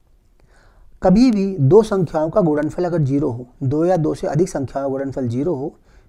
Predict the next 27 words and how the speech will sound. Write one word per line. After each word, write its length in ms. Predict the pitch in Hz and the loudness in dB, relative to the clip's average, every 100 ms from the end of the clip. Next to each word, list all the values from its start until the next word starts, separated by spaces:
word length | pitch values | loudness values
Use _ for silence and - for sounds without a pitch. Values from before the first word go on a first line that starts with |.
| - | -20
तो 100 | - | -6
उनमें 260 | 175 196 226 | -2 0 -2
से 160 | 220 214 | -4 -4
कम 220 | 196 175 | -2 -2
से 80 | 170 | -4
कम 140 | 185 - | -6 0
एक 180 | 220 - | 0 0
संख्या 300 | 165 147 180 | -6 -2 0
ज़ीरो 260 | 135 156 | 0 2
जरूर 240 | 151 120 113 | 2 0 -4
होती 260 | 131 - | -10 -16
है। 160 | 135 151 _ _ _ _ _ _ _ _ _ | -18 -18 _ _ _ _ _ _ _ _ _
तो 60 | - _ | -20 _
इसीलिए 520 | 180 247 240 156 165 - _ _ _ _ - | -4 0 2 2 -2 -8 _ _ _ _ -2
या 160 | 151 | 0
तो 260 | 151 202 214 - | 2 0 -2 -4
एक्स 220 | 143 - | -8 -4
बराबर 380 | 165 170 165 175 | 0 2 2 2
ज़ीरो 260 | 156 175 175 | 2 2 0
होगा, 340 | 160 160 175 - _ _ _ _ _ _ _ _ _ _ _ _ _ _ | -2 -6 -8 -12 _ _ _ _ _ _ _ _ _ _ _ _ _ _
या 400 | 127 135 147 180 _ _ _ _ _ _ | -4 -2 -2 -4 _ _ _ _ _ _
एक्स 260 | 151 180 - | -4 -4 -4
माइनस 320 | 170 165 175 | -4 -2 -2
दो 200 | 131 143 | -2 -2
बराबर 360 | 147 165 165 170 | 0 0 0 -2
ज़ीरो 260 | 147 160 151 | -2 -2 -2
होगा, 320 | 151 165 | -4 -8